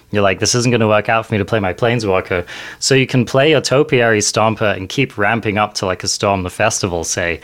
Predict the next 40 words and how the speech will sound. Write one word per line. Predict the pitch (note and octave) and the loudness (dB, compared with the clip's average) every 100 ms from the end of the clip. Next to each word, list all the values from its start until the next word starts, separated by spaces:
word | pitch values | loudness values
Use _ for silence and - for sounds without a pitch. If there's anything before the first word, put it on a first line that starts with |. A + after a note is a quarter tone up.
| - - | -18 -6
and | A2 | 0
you | A#2 | 0
can | - A2 | 2 0
immediately | G#2 A#2 A#2+ A#2 A2 | 2 2 2 2 0
crew | - A2+ | 0 0
your | G2+ | 0
chariot | F#2+ G#2 F#2 G2+ A#2+ | 0 0 2 2 0
and | A2 | 0
start | G2 G#2+ G2 | 0 0 0
getting | F#2+ G2 F#2 F2 | 0 -2 -2 -4
in. | G2 A#2+ - | -4 -4 0
There | B2+ | 2
were | B2+ | 4
just | B2 - | 2 2
so | C#3 C#3+ | 2 4
many | D#3 A#2+ | 2 2
sequences | - C3 C#3 C3 A#2 - F#2+ F2 | 2 2 0 -2 0 0 0 0
where | F#2+ F#2+ F#2 F2+ _ - _ - G2 | 0 2 2 -2 _ -20 _ -12 -4
dropping | A2+ A#2+ B2+ B2+ | 2 2 2 2
it | A#2 A2 - | 2 0 -6
the | A2+ A2 | -2 0
turn | A2+ A2 G#2 | 2 2 2
after | G#2+ - A2 | 0 0 0
I | G#2+ | 0
played | A2+ G#2 | 0 -2
a | |
chariot | F#2 G#2 F#2+ G#2 A#2+ B2 _ - | -2 0 2 2 2 -2 _ -4
put | C#3 | -2
the | B2 | -2
perfect | - A#2+ - B2 B2+ | 0 0 0 -2 0
amount | A2 G2+ | 0 0
of | F#2 | -2
pressure | - G2 - A2 | -2 -2 0 0
on | A2 | 2
my | G#2+ | 2
opponent | G#2+ - A2+ A#2 A#2+ C3+ - - | 0 0 0 0 -2 -6 -16 -6
and | A#2+ A2 | -2 -2
kind | C3+ B2 | 0 0
of, | G#2 | 2
like, | A2+ G2 - | 0 0 -4